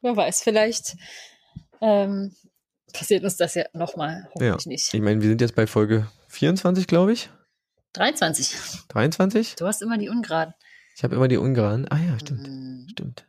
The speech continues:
Speaker 2: Primzahlen und so.
Speaker 1: <laughs>
Speaker 2: Ist ja mein Ding. Ähm, ja, ja, da sind wir da fast. Wenn wir bei vierundzwanzig sind, hätte ich jetzt gesagt, wir haben schon fast einen Tag lang, weil es immer so ein bisschen fast wie eine Stunde lang, mit der
Speaker 1: Mhm.
Speaker 2: Teaser-Folge vielleicht noch, haben wir schon eine, äh, einen Tag lang ins Internet geredet.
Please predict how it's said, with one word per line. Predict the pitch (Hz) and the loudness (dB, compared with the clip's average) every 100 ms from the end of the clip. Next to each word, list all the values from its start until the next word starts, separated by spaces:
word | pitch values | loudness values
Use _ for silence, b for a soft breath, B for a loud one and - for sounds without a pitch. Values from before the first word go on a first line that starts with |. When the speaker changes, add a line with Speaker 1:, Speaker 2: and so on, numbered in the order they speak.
| _ | _
Speaker 2:
Primzahlen | - 156 - - | -8 -6 -6 -6
und | - | -10
so. | - 117 - _ | -10 -14 -16 _
Speaker 1:
<laughs> | _ | _
Speaker 2:
Ist | 156 175 202 240 - | -2 0 2 0 -2
ja | 120 | 0
mein | 107 113 | 2 4
Ding. | 117 95 _ B B B B B | 2 -2 _ B B B B B
Ähm, | - 113 117 117 113 - _ _ _ _ _ _ | 2 4 4 2 -2 -6 _ _ _ _ _ _
ja, | - 95 | 0 4
ja, | 90 | 4
da | 92 | 4
sind | 101 | 2
wir | 131 | 2
da | 113 | 2
fast. | 123 160 - - _ _ _ _ | 2 -2 -6 -18 _ _ _ _
Wenn | 104 | 0
wir | 110 | 2
bei | 107 | 2
vierundzwanzig | 107 131 160 156 143 | 2 0 2 2 2
sind, | 143 | 2
hätte | 131 | 4
ich | |
jetzt | 127 - | 2 0
gesagt, | 117 | 0
wir | 120 | 0
haben | 120 | 0
schon | 117 | 2
fast | 123 - | 0 2
einen | - 123 | 2 2
Tag | 127 120 135 | 2 2 2
lang, | 135 139 | 2 2
weil | 95 | 2
es | 104 | 0
immer | 98 98 | -2 0
so | |
ein | 98 | -2
bisschen | 95 - 110 107 | -4 -6 -6 -2
fast | 107 - | -4 -2
wie | |
eine | 107 | -4
Stunde | 107 - 107 | -2 -2 0
lang, | 101 113 160 - | 2 2 -2 -8
mit | - 104 | -4 2
der | 107 | 2
Speaker 1:
Mhm. | 90 | 2
Speaker 2:
Teaser-Folge | 113 117 113 120 120 | 2 0 2 2 2
vielleicht | 123 117 - | 2 0 2
noch, | 123 - B B B _ | 0 -2 B B B _
haben | 104 | -6
wir | |
schon | - - - | -4 -8 -2
eine, | 95 113 151 160 175 _ _ | 2 4 4 2 0 _ _
äh, | 117 107 | 0 2
einen | 101 135 | 2 2
Tag | 120 123 | 0 2
lang | 127 120 | 2 2
ins | 117 | -2
Internet | 120 127 107 92 | -2 -2 -2 0
geredet. | 90 87 85 - | -2 0 -2 -6